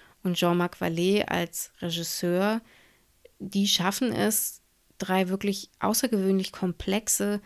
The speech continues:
weibliche Charaktere in dieser Serie zu erzählen. Allerdings, und das ist so ein bisschen der Nachteil von diesem, äh, Ansatz, den die verfolgen, ist, dass er wirklich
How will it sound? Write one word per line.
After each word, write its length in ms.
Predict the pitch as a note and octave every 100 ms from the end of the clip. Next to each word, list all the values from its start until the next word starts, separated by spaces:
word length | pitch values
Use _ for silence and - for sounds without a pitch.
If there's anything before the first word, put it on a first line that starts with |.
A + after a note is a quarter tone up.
| - - _ -
weibliche 440 | F3+ G3 A#3 G#3+
Charaktere 800 | G3 F3+ F3 - - G3 A3+ -
in 100 | E3+
dieser 300 | E3 E3 E3
Serie 500 | E3+ E3 E3 E3 E3+
zu 160 | - -
erzählen. 720 | - - - F#3 F#3 G3+ A3+ - - - _ _
Allerdings, 600 | F3 F3 F3 F#3+ C4+ D#4
und 160 | - F#3+
das 140 | F#3
ist 140 | F3+ -
so 80 | F3+
ein 80 |
bisschen 260 | F3 - E3+
der 100 | E3
Nachteil 800 | D#3+ D#3+ A3+ - - A3 A3+ A3+
von 240 | - F#3+
diesem, 580 | F#3+ F#3 F#3 F#3 F#3 F#3+ - _ - - - _ _ _ _
äh, 100 | F3+
Ansatz, 600 | F3+ - F#3+ G#3+ A#3+ -
den 160 | G#3+ G#3
die 80 |
verfolgen, 640 | G#3 G3 - F#3+ G3 G3+ F#3+
ist, 300 | F3+ - F#3
dass 160 | F3
er 140 | F#3 F3
wirklich 380 | F#3 G#3 G3+